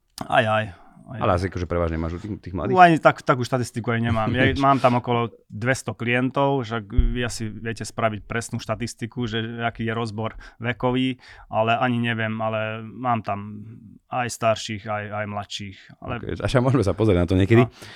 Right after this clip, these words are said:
Speaker 2: A napríklad pri tých mladých ne-, neviduješ taký problém, že sú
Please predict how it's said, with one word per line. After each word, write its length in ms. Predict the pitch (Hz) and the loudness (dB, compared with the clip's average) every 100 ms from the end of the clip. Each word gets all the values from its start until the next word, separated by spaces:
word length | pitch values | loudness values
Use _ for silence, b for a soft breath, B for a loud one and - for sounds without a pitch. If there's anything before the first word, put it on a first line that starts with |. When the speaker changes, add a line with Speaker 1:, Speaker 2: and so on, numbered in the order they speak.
| B B | B B
Speaker 2:
A 60 | 98 | 4
napríklad 220 | 123 165 | 6 6
pri 100 | 175 | 4
tých 100 | 185 | 6
mladých 320 | 143 151 139 117 | 8 8 6 4
ne-, 580 | 82 120 117 113 110 113 | -2 2 4 4 4 4
neviduješ 320 | 113 120 131 | 2 2 0
taký 180 | 120 127 | 0 -2
problém, 220 | 123 120 | 2 2
že 100 | 117 | 4
sú 300 | 113 - 123 | 2 2 4